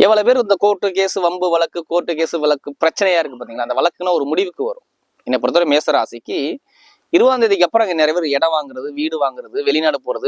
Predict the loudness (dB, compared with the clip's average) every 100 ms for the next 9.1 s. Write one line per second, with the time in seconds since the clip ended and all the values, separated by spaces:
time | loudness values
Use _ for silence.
0 | 0 0 0 -2 -2 -2 0 0 -2 -2
1 | -16 _ 0 2 2 2 0 0 -2 -4
2 | -6 -6 -2 -2 -2 -4 -2 -2 0 0
3 | 0 0 -2 -4 -2 0 0 -2 0 0
4 | 2 2 0 -4 -4 -6 -2 -2 -2 -4
5 | -4 -4 -6 -6 -6 -6 -4 -4 -4 -8
6 | -12 _ _ _ _ _ _ _ _ 2
7 | 2 2 2 2 2 0 0 0 0 0
8 | -6 -12 _ 0 0 -2 -2 -2 -2 -2
9 | -4